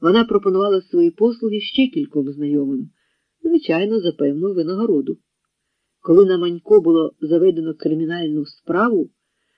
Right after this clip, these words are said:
до слідчого прийшли представники міського відділу енергозбуту. Вони доповіли, що під час чергової перевірки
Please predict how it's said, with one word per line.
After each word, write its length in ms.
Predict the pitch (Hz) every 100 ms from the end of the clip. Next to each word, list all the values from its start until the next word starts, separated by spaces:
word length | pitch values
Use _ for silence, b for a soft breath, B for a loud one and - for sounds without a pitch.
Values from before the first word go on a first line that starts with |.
| _
до 120 | 156 185
слідчого 540 | 226 262 - 220 233
прийшли 440 | 226 196 - 208
представники 720 | 214 180 - - 170 170 202 185
міського 480 | 175 - 202 190
відділу 520 | 165 185 165 175 175 -
енергозбуту. 1000 | 156 175 185 156 156 160 170 147 - - _ _ _ _ _ _ _ _
Вони 240 | 175 240
доповіли, 420 | 233 220 208 208 226
що 180 | -
під 180 | - -
час 240 | 214 214 208
чергової 540 | 180 160 170 202 196
перевірки 680 | 190 165 175 269 262 -